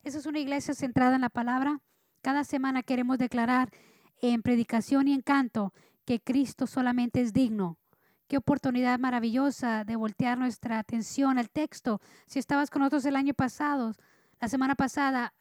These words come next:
que Pablo habló de que cuando nuestra vida está en Cristo, debe estar marcada por fe, amor y esperanza.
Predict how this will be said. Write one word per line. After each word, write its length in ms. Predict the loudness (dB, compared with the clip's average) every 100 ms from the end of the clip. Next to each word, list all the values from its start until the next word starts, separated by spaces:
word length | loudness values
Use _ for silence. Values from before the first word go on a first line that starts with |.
| _ _ _ _
que 100 | -6
Pablo 540 | 0 2 2 0 -2 -8 _ _ _ _
habló 420 | -6 -2 2 4 2
de 80 |
que 120 | 2 0
cuando 140 | 2
nuestra 280 | 0 0 0
vida 240 | 2 2
está 240 | 0 0 -2
en 120 | 0
Cristo, 640 | 0 2 0 0 -2 -2 -6 _ _ _ _
debe 160 | -2 0
estar 240 | 0 0
marcada 420 | 0 -2 0 0
por 220 | 0 -2
fe, 300 | -2 -2 -2
amor 360 | 0 0 0 0
y 60 | -2
esperanza. 680 | -4 -2 -2 -2 -4 -6